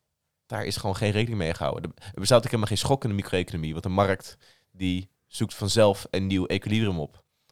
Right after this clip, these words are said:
En er is geen tijd. Er is, er is, er is, er is geen tijd in micro-economie.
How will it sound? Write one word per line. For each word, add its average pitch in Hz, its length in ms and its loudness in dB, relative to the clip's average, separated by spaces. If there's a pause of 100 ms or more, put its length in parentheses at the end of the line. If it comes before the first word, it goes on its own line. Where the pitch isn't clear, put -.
(380)
En - 80 -14
er 98 60 -2
is 104 100 0
geen 101 160 0
tijd. 104 300 6
Er 101 100 -2
is, 117 120 -2
er 107 140 -2
is, 123 80 -2 (120)
er 101 200 -6
is, 92 160 -8 (120)
er 107 120 -2
is 117 120 0
geen 104 220 -4
tijd 117 240 6
in 101 60 -4
micro-economie. 85 720 -6